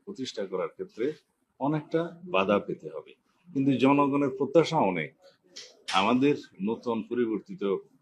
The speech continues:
অবস্থায় জনপ্রত্যাশা এবং জন আকাঙ্ক্ষা পরিপূরণের জন্য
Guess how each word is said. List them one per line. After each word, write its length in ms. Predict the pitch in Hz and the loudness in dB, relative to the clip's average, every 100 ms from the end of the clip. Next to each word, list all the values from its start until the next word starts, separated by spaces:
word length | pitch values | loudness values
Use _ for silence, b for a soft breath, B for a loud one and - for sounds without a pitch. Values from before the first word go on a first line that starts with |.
| _ - | _ -6
অবস্থায় 640 | 98 101 - - 98 76 - _ _ _ _ - | -2 -2 -2 2 2 2 -8 _ _ _ _ -2
জনপ্রত্যাশা 720 | 110 117 113 107 - 135 135 | 0 2 0 -2 0 0 2
এবং 240 | 131 131 113 | 2 2 0
জন 160 | 101 | 0
আকাঙ্ক্ষা 500 | 98 90 - 127 139 | 0 0 -2 -6 -4
পরিপূরণের 680 | 127 104 98 - 95 95 90 | -2 0 -2 -2 -4 -2 -4
জন্য 340 | 92 95 123 | -4 -2 -4